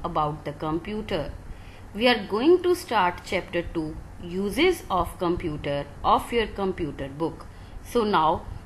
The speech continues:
you will open your computer books, chapter number two, page number fourteen. After. Okay, चैप्टर का नाम क्या है?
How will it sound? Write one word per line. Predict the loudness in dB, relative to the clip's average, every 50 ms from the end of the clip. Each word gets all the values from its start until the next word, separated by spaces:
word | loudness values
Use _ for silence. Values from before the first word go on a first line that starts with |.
| -8 -4
you | -2 2
will | 2 2 2 2 2
open | 0 0 2 4 6 8 10 10
your | 8 8 4
computer | 2 2 2 2 2 0 -2 0 0 -2
books, | -2 0 -2 -2 -2 -2 -6 -14 -14 -14 -14 -10 -2
chapter | -2 -2 -2 0 0 0 2
number | 2 2 2 4 4 2
two, | 2 2 -2 0 0 -2 -6 -10 -16 -16 -16 -16 -14 -8 -4
page | 0 2 2 2 2 2
number | 0 2 2 2 0 0 -4 -4 -2
fourteen. | 0 0 0 0 -2 -4 -4 -4 -4 -6 -10 -14 -14 -14 -14 -12
After. | -12 -12 -10 -4 -4 -4 -4 -4 -10 -14 -14 -14 -16 -14 -14 -14 -14 -14 -14 -14 -14 -14 -16 -16 -14 -12 -12
Okay, | -10 -4 0 4 4 4 4 2 -2 -2
चैप्टर | -4 -4 -4 -4 -6 -4
का | -2 -2
नाम | 0 0 0 0 -2
क्या | -2 -2 -2 0
है? | 4 4 4 4